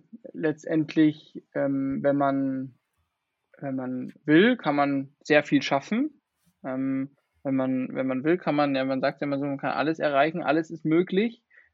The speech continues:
Ähm, und das glaube ich auch nach wie vor. Ich glaube, wir haben hier gezeigt, mit einem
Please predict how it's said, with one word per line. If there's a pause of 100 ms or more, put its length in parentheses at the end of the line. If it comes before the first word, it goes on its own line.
(120)
Ähm, (320)
und (200)
das
glaube
ich
auch
nach
wie
vor.
Ich
glaube,
wir
haben
hier (140)
gezeigt,
mit
einem